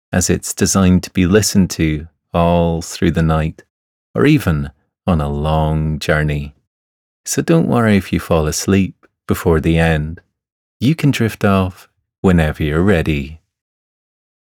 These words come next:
To enjoy the complete bedtime story and my entire back catalogue, join Nightfalls Premium today.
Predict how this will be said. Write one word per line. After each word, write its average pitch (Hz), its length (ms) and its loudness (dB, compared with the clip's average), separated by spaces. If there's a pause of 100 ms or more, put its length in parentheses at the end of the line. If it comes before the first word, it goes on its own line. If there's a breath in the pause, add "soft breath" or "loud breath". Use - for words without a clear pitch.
(160)
To - 120 0
enjoy 135 280 2
the 98 120 0
complete 90 720 -4
bedtime 82 460 0
story 76 640 0 (320)
and 156 160 -2
my 131 160 2
entire 98 520 0
back 80 300 -2
catalogue, 78 640 -2 (440)
join 139 300 2
Nightfalls 104 580 2
Premium 76 480 0
today. 73 540 0